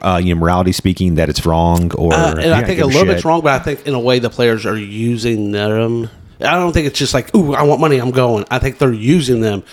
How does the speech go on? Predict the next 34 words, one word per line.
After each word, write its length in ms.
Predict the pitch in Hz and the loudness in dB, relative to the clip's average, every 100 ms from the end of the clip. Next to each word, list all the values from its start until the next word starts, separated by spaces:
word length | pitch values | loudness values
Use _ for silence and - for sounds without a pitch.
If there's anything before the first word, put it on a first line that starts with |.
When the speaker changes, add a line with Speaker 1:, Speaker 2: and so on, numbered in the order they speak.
| - - | -16 -6
Speaker 2:
to 120 | 127 | -4
force 360 | - 131 113 | -2 -2 -2
the 80 | - | -4
P 180 | - 123 | -4 -4
G 180 | 104 107 | -4 -4
A 160 | 107 101 | -4 -6
to 80 | |
be 100 | 101 | -8
like, 220 | 98 95 - - - - - - | -8 -8 -10 -20 -20 -20 -20 -12
"You've 140 | 120 117 | -2 0
been 100 | 110 | 0
handicapping 960 | 180 175 147 135 - 123 113 120 107 | 2 2 4 2 0 -2 -2 -4 -4
us 240 | 104 95 | -4 -4
forever." 480 | - 117 110 110 101 | -4 -2 0 0 -2
and 100 | 101 | -6
Speaker 1:
Have 240 | 101 170 180 | -2 0 2
they 60 | |
Speaker 2:
stuff. 80 | 196 | 2
Speaker 1:
been 100 | 202 | 4
handicapping 460 | 196 190 185 180 180 | 4 4 2 0 2
them? 260 | 180 175 - | 2 2 0
Speaker 2:
In 80 | 139 | 0
a 60 | 151 | 0
way, 140 | 190 | 2
yeah. 260 | 196 202 196 | 2 2 2
They 160 | 117 | 2
make 240 | 165 170 - | 2 2 2
a 40 | |
Speaker 1:
Have 120 | 147 165 | 2 4
they 60 | |
Speaker 2:
lot 200 | 127 139 | 2 0
more 160 | 131 113 | -2 -2
money. 260 | 107 90 - - - _ _ - | -2 -6 -12 -20 -20 _ _ 0
Speaker 1:
Where? 340 | 131 82 - | 2 2 -6